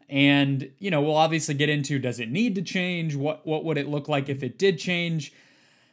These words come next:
But what I wanna start with you on, Mo, is what do you think was the problem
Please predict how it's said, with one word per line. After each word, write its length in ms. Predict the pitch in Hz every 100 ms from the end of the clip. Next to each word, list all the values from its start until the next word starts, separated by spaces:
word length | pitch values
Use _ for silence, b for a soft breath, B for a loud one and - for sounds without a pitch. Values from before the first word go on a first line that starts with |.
| _
But 100 | 165
what 120 | 165
I 60 | 202
wanna 240 | 196 220
start 500 | 247 - 170 170 175 -
with 260 | 156 151 147
you 340 | 156 156 151
on, 520 | 135 139 135 131 127 -
Mo, 480 | 131 131 131 127 120
is 560 | 135 135 135 123 117 - _ _ _ _ _ _ _ _ _ _ _ _ _ _ _ _ _ -
what 220 | 135 208
do 60 |
you 180 | 269 254
think 680 | - - 185 175 135 - - _ _ _ _ _ _ _ _ _ _ _ _ _ -
was 520 | 139 160 175 170 143
the 100 | 147
problem 840 | 139 156 143 135 135 127 123 117